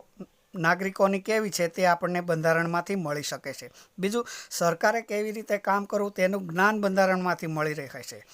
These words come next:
અને ત્રીજું છે, વ્યવસ્થા માટેના નીતિ નિયમો છે, એટલે સમાજમાં, દેશમાં જે રીતે શાસન કરવામાં આવે છે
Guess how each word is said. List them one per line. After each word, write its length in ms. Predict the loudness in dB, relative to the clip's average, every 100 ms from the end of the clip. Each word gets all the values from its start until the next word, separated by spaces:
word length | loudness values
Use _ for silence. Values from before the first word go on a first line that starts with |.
| -20 -20 -20 -20 -6
અને 180 | -2 -2
ત્રીજું 380 | -2 -4 -2 -2
છે, 200 | 0 -2 -2 _ -20 _
વ્યવસ્થા 540 | -2 2 4 4 2 2
માટેના 440 | 2 0 -2 -2
નીતિ 420 | -2 -4 -6 -4
નિયમો 420 | -2 -2 -2 -4 -8
છે, 280 | -12 -14 -20 _ _
એટલે 460 | -6 -2 0 0 -2 -8
સમાજમાં, 720 | -2 0 2 2 0 -2 -2
દેશમાં 560 | -2 -2 -2 -2 -2 -2 -8 -16 -4
જે 180 | 0
રીતે 260 | 0 2 2
શાસન 440 | 2 2 2 0
કરવામાં 540 | 0 2 6 4 4 2
આવે 160 | 2 2
છે 180 | 0